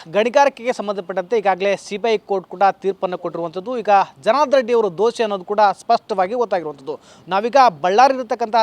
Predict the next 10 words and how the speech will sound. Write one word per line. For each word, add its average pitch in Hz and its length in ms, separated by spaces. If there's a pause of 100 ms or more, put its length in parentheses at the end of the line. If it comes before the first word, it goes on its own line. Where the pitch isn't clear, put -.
(100)
ಜನಾರ್ದನ್ 190 340
ರೆಡ್ಡಿ 196 180
ಅವರ 196 120 (180)
ಮನೆಯ 202 260
ಮುಂಭಾಗದಲ್ಲಿದ್ದೀವಿ. 190 920 (380)
ತಾವು 190 240 (160)
ದೃಶ್ಯ 202 200
ಕೂಡ 220 180
ಗಮನಿಸ್ತಾ 196 440
ಇರ್ಬೋದು. 190 400